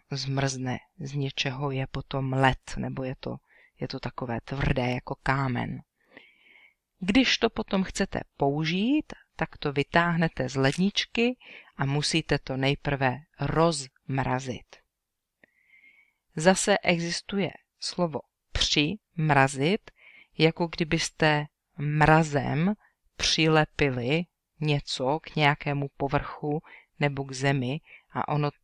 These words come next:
se to potom nemůže hýbat, nebo nějaký člověk tím potom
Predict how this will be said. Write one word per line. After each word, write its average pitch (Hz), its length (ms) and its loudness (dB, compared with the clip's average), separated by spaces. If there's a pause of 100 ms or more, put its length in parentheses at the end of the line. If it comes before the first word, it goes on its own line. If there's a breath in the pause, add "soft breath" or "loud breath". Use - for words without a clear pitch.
(240)
se - 180 -2
to 139 140 -6
potom 139 360 -4
nemůže 143 340 0
hýbat, 139 520 -4
nebo 131 420 -6
nějaký 135 380 -4
člověk 139 360 -4
tím 135 220 -6
potom 131 380 -8